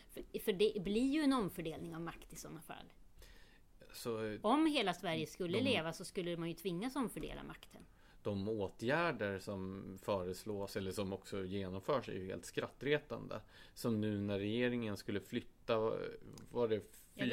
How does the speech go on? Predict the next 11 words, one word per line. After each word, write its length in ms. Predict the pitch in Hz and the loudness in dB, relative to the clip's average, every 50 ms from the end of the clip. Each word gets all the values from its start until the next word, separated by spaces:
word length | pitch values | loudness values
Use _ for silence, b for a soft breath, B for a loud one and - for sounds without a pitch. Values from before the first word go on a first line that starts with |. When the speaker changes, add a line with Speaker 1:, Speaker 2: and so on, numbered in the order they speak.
| 123 123 | 6 6
Speaker 2:
fyra 160 | 127 - 247 - | 6 8 8 8
Speaker 1:
se-, 280 | - 269 - - - - | 8 6 4 -2 -6 -6
senaste 540 | - - 277 269 269 277 285 269 - - 233 | -2 2 2 4 4 4 2 0 0 -2 0
var 160 | 220 220 214 | 2 2 2
ju 300 | 202 196 196 196 196 - | 2 2 2 2 2 0
att, 320 | - 202 - - - - - - - - - - - - - - - | -2 -6 -6 -8 -12 -10 -10 -8 -8 -10 -10 -10 -12 -12 -12 -8 -4
eh, 160 | 202 202 - | -4 -4 -4
två 280 | - - - 226 214 202 | -4 0 4 4 4 6
nya 260 | 202 190 180 180 165 | 4 2 0 -2 -2
statliga 380 | - - 185 165 - - 160 | -2 -4 -4 -4 -4 -4 -4
myndigheter, 640 | 156 160 165 165 160 160 151 160 156 - - - - | -2 -2 -2 -2 -2 -4 -4 -6 -8 -10 -10 -12 -12